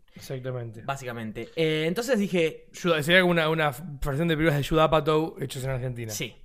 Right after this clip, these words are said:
Speaker 2: Era como, ok, vamos a animarnos y hagámosla una fiesta donde haya muchas luces violetas y azules y música tecno muy al palo y veamos qué pasa. Em,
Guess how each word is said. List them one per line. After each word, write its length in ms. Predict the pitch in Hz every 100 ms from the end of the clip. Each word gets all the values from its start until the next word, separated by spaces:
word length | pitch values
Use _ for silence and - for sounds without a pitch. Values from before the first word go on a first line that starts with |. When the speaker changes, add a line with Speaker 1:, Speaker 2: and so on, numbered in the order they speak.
| -
Speaker 2:
Era 160 | 151 165
como, 200 | 147 151
ok, 160 | 151 135 120
vamos 240 | 170 180
a 20 |
animarnos 400 | 147 156 202 185
y 40 | 151
hagámosla 400 | 156 151 165 196
una 180 | 180 139
fiesta 320 | 175 165 160
donde 280 | 143 135 127
haya 220 | 139 143
muchas 360 | 143 175 180 156
luces 240 | 156 165
violetas 520 | 139 127 147 151 151 160
y 40 |
azules 520 | 131 - 151 156 156
y 40 | 117
música 680 | 135 139 135 - 117 107 - - _ - -
tecno 260 | 147 143
muy 200 | 131 135
al 160 | 135 113
palo 420 | 147 147 156 185 - - - _
y 80 | 131
veamos 220 | 139 143
qué 100 | 127
pasa. 300 | 113 - 110 - - - _ _ - _
Em, 1160 | - 143 139 131 131 127 123 123 120 120 120 110